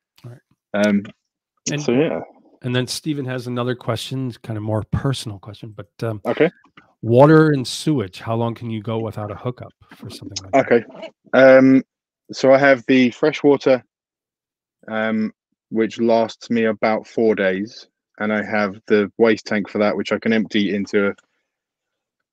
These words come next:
Speaker 2: into pretty much any drain, um, storm drain or roadside drain. And the reason I can empty it into that is because I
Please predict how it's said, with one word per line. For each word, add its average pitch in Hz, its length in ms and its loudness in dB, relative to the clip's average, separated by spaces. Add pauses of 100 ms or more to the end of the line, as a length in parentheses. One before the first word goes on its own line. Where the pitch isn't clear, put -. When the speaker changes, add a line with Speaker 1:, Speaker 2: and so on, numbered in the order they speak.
(120)
Speaker 2:
into 127 240 -2
pretty 170 240 4
much 127 200 4
any 127 180 2
drain, 104 580 0
um, 104 360 -2
storm 117 380 0
drain 107 280 0
or 107 280 -2
roadside 107 520 -2
drain. 101 380 -4
And 107 100 -4
the 107 80 -2
reason 120 400 4
I 110 80 -2
can 117 140 -2
empty 110 280 -2
it 104 80 -6
into 104 180 -14
that 107 140 0
is 101 80 -10
because 110 260 -6
I 104 60 -8